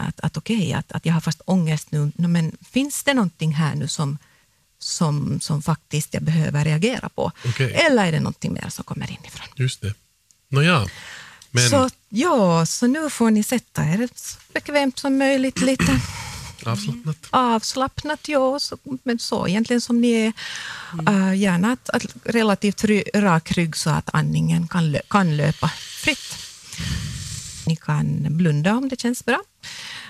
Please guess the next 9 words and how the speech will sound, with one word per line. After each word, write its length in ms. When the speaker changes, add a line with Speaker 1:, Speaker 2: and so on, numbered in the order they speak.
Speaker 1:
Så 360
tar 280
ni 300
ett 280
par 300
långsamma 960
och 120
djupa 360
andetag 440